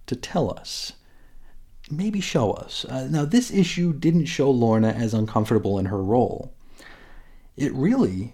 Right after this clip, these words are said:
just showed her acting like a sarcastic, snarky, Bendisonian female character,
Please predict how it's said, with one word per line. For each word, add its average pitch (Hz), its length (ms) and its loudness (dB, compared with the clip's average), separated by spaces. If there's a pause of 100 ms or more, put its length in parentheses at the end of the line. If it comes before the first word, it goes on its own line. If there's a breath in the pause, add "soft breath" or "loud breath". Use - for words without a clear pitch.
just 165 240 0
showed 135 300 4
her 120 500 0
acting 139 360 0
like 123 200 4
a 120 60 0
sarcastic, 117 720 -4
snarky, 107 600 -2
Bendisonian 123 1000 4
female 107 400 4
character, 147 680 -6